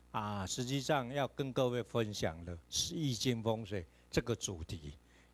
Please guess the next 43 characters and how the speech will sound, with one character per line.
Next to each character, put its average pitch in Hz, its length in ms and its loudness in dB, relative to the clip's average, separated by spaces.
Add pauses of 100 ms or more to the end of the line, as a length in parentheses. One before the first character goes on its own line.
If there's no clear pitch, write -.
(120)
因 131 140 6
为 131 360 4 (220)
我 113 120 -2
们 123 360 -2 (320)
啊 113 480 4
这 139 160 2
个 123 340 4 (100)
圆 131 200 4
悟 123 160 2
法 113 160 6
师 135 220 -2
跟 131 120 2
他 120 140 4
讲 127 300 2 (340)
啊， - 80 4
你 180 160 6
都 135 320 4 (300)
讲 180 300 2
两 139 220 2
三 175 460 4
例 156 220 6
就 117 120 2
好 139 140 4
啊， 104 300 0 (140)
啊， - 140 -2
所 147 200 4
以 135 120 4
我 110 240 -2
就 135 320 2 (340)
啊 95 420 -2 (240)
把 104 220 4
这 - 180 2
个 127 120 4
前 127 260 4
面 143 220 2
这 143 120 -2
个 127 120 0
都 123 260 4 (560)
把 90 120 2
它 107 380 0 (520)
大 135 260 4
约 135 180 2
的 95 240 -2